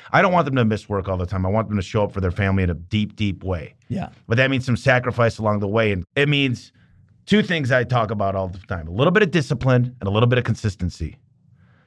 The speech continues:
Speaker 1: 'Cause you can brush your teeth all day, as Simon Sinek will say.
Speaker 2: Yeah, yeah, yeah.
Speaker 1: Your teeth aren't gonna get any better, but a little bit each day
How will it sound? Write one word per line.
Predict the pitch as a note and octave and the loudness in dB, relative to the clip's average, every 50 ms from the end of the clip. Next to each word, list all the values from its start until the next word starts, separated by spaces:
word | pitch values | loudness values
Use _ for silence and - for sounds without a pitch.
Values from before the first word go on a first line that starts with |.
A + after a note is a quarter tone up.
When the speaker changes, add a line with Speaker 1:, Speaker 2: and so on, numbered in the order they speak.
| _ _ _ | _ _ _
Speaker 1:
'Cause | - A2+ A2 | -2 -2 0
you | C3 C3+ | 0 0
can | C3 | 2
brush | A2+ C3+ C#3+ C3 - | 2 2 2 2 0
your | C#3+ B2+ | -4 -4
teeth | - C#3 B2+ - | -2 -2 -2 0
all | B2 A#2+ A2+ G2+ | 2 0 0 0
day, | F#2+ G#2+ G2 F2 D2+ - - _ _ _ _ _ - | 0 0 -2 -2 -4 -8 -16 _ _ _ _ _ -16
as | F#2 - | -12 -6
Simon | - A2 G#2+ G#2 G2 | -2 0 0 0 -2
Sinek | F#2 - A2 G2+ G2 F#2 | -2 -2 -2 -2 -2 -2
will | - F2 | -4 -6
say. | E2+ G#2 G2 G2+ | -2 0 2 2
Speaker 2:
Yeah, | F#2+ F#2 | 2 2
yeah, | G2 F#2+ | 0 0
yeah. | E2+ - - - _ _ _ - _ _ _ _ _ | -2 -4 -8 -14 _ _ _ -20 _ _ _ _ _
Speaker 1:
Your | - G#2+ A2+ A2+ | -2 0 0 0
teeth | G#2+ C3 B2 A#2+ A#2+ | 2 0 0 2 2
aren't | A#2 G#2+ | 0 0
gonna | G#2+ G#2+ G#2 | 0 -2 -2
get | G2+ G#2 | -2 -4
any | G2 G2+ F#2+ | -4 -4 -2
better, | F2+ F#2+ F#2+ F2 E2+ | -2 -2 -2 -2 -4
but | D#2+ D#2 F#2 | -8 -10 -10
a | F#2 F#2 | -10 -10
little | A2 D3 E3+ F#3 F#3+ F#3+ F#3 E3+ | -10 -6 -2 -2 0 0 0 0
bit | E3+ E3+ E3 | 2 2 2
each | D#3+ D#3 C3+ - - | 2 -2 -4 -6 -6
day | - C#3+ B2 G#2+ G2 E2+ - | -2 -2 -2 -2 -2 -6 -10